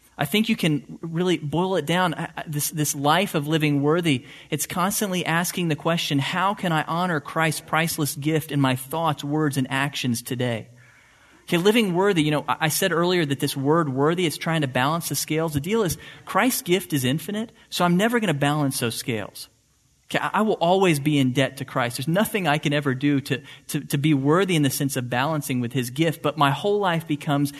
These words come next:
an effort to try. I am constantly trying to live in a fitting way to this infinite gift he's given me. I'm constantly seeking to honor him and honor his gift with my thoughts and my words and my actions.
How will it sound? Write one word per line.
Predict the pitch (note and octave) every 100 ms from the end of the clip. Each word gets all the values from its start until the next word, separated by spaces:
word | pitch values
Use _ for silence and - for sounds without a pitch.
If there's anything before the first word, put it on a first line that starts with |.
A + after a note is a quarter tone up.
| - -
an | C#3 C#3
effort | D#3 D#3 D#3+ D#3+
to |
try. | D3 - B2 G#2 F#2+ _ _ _ _ _ _
I | D3 D#3
am | D#3
constantly | - - E3 F#3 - G3 F#3
trying | F#3 - D#3+ D3+ D3+ D3+
to | D3+
live | C3 C#3 D3+ D3+
in | C#3+
a | A2+
fitting | - - E3+ E3+ D#3+
way | D3 C3+
to | A#2+ C#3
this | B2 -
infinite | D#3 C#3+ D3+ C#3+
gift | C3+ C3 -
he's | B2+ A#2+
given | B2 A2 G#2+
me. | G#2 - _ _ - _
I'm | - D3+
constantly | - F3 F#3+ - G3 F3+
seeking | D#3+ F3+ D#3+ D#3
to | C#3 C#3+
honor | C#3+ F3+ G3+ F#3+
him | D#3 C3 A#2
and | B2+ C#3+
honor | E3 F#3 F3+
his | D#3 D3+
gift | C#3+ E3 D#3+ D#3
with | C#3
my | C3+
thoughts | C3+ - E3+ D#3+ D3+
and | C3+
my | B2+
words | C3+ D#3 D3+ C3
and | C3+
my | C3
actions. | C3 D3+ D#3 - A#2+